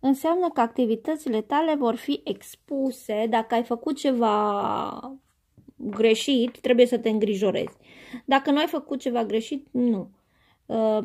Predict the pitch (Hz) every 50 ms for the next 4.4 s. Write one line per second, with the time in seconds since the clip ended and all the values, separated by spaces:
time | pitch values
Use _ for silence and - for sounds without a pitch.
0 | - - - - - - 196 262 254 262 - 320 381 381 349 285 277 311 302 285
1 | 277 285 277 262 277 247 - - 233 226 262 277 285 - 269 247 - 269 277 294
2 | 285 - - 294 269 - - - 349 349 - 277 226 226 233 233 - 220 220 -
3 | 240 190 190 - - - _ _ 269 - 233 233 233 - 269 285 262 269 269 277
4 | 285 285 277 - - 254 247 240